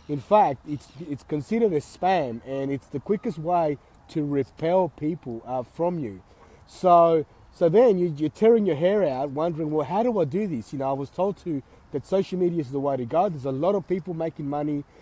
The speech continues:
on social media with the businesses. They come in, they grow. You know they're not doing it in a conventional way. So what's the best way? And why isn't this working? I'll tell you why it doesn't work. Because to, to go online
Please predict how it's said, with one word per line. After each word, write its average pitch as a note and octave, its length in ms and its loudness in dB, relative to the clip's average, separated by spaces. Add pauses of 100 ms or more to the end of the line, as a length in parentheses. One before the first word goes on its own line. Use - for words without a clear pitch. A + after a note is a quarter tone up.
(180)
on C3+ 100 -4
social D#3 400 -6
media C#3+ 220 -2
with C3 160 -6
the B2+ 80 -6
businesses. F3 580 -6
They B2+ 140 -6
come E3+ 260 -4
in, F3+ 220 -2
they B2+ 140 -4
grow. D#3+ 440 0 (340)
You D3 140 -4
know G3 220 4
they're G#3+ 100 2
not F#3+ 200 -2
doing F3+ 260 0
it D#3+ 80 -2
in D3+ 160 -2
a C#3 40 -6
conventional D3+ 760 -6
way. A#2 360 -8 (380)
So D#3+ 160 0
what's F#3 300 0
the F#3 120 -4
best E3 280 -4
way? D#3+ 260 2
And D#3 160 0
why G3 280 4
isn't G3 380 -2
this E3+ 240 -8
working? D3+ 500 -4 (160)
I'll C3+ 100 -6
tell A3 220 2
you B3 100 0
why F#3+ 240 0
it E3 100 -2
doesn't D3+ 360 -4
work. C3+ 260 -6 (480)
Because F3 480 2 (180)
to, F#3+ 120 -2
to D#3 180 -6
go A#3+ 260 4
online F3+ 520 0